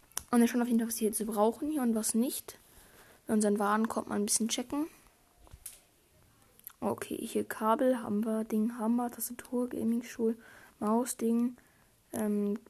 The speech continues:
Portkabel und Ringlicht. Das brauchen wir auf jeden Fall mal nicht, ne? Okay, ansonsten auch nur sinnvolle Sachen hier.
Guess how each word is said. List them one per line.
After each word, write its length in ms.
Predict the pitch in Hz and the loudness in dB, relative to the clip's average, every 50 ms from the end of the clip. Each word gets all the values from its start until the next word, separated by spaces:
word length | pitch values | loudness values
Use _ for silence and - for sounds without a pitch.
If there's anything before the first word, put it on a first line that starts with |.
| - | -20
Portkabel 1200 | - - - 214 214 220 226 226 - _ - - - - 240 226 226 226 233 240 233 233 233 226 226 - | -14 -8 -4 -2 -2 -2 -2 -4 -6 _ -18 -16 -10 -6 -4 -2 -2 0 0 2 4 4 4 2 0 0
und 360 | - 226 220 214 208 202 208 | 0 2 2 2 2 0 -2
Ringlicht. 540 | 214 240 277 294 262 220 220 - - - - 269 | 0 0 0 2 2 0 -2 -4 -8 -10 -6 -4
Das 120 | 247 269 - | -4 -4 -4
brauchen 220 | - 226 220 220 | -4 -2 0 0
wir 80 | 214 214 | 0 -2
auf 120 | 220 - | -4 -6
jeden 140 | 254 269 294 | -8 -8 -8
Fall 160 | - - 240 | -6 -4 -2
mal 180 | 233 220 220 226 | -2 0 0 0
nicht, 260 | 254 311 302 - - | -2 -4 -6 -6 -6
ne? 220 | 233 220 233 302 - _ _ _ _ _ _ _ _ _ _ _ _ _ _ _ _ _ _ _ _ _ _ _ _ _ - - - - - | -4 -4 -4 -4 -6 _ _ _ _ _ _ _ _ _ _ _ _ _ _ _ _ _ _ _ _ _ _ _ _ _ -20 -20 -18 -12 -8
Okay, 240 | 226 220 - - 226 | -8 -6 -4 0 0
ansonsten 400 | 226 220 220 220 233 - - 220 | 2 2 2 0 -2 -2 -4 -4
auch 120 | - 233 | -4 -2
nur 300 | 233 220 214 208 208 214 - | 0 2 2 2 2 0 -2
sinnvolle 500 | - 208 226 226 233 226 - - 214 214 | -2 0 2 2 2 2 2 -2 -2 -2
Sachen 300 | 233 226 220 226 226 226 | -2 0 0 2 2 2
hier. 240 | 226 247 254 294 370 | 2 2 0 0 0